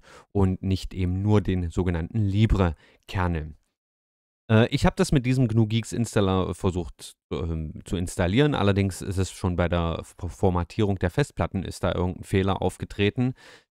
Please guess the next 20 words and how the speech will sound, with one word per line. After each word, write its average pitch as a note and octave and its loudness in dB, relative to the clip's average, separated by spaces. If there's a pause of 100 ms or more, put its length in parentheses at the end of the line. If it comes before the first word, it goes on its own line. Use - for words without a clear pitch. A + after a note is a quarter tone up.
Da, F#2 0
äh, F#2 2
ist F#2 -6
irgendwas F2 -6
schiefgelaufen A#2 2
und F2 -2
deswegen, F#2 -2 (380)
äh, F2+ 0
nehme G#2 2
ich - -8
jetzt - 0
hier G2 2
einfach F#2+ -2
den, F#2 -2
äh, F2+ -6
den F2+ -4
Original F#2 0 (460)
gnu G#2+ 0
Geeks C#3 -2 (360)
Installer A#2+ 0